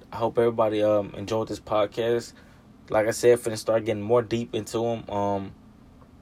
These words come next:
kinda wanna do, kinda wanna switch things up for the podcast as well. And it's kinda, you know, different because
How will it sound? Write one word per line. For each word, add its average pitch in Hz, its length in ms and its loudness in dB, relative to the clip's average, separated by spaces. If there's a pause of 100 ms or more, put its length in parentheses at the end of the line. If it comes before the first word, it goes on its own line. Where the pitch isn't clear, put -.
(480)
kinda 131 240 0
wanna 139 240 0
do, 120 320 -8 (300)
kinda 131 200 0
wanna 135 180 0
switch 123 280 -6
things 107 320 -6
up 101 100 0
for - 140 -6
the 87 60 -10
podcast 90 580 -6
as - 120 -16
well. 92 220 -4
And 90 180 -6
it's 92 120 -8
kinda, 110 320 -4
you 104 100 -6
know, 92 180 -6
different 98 400 -4
because 95 440 -4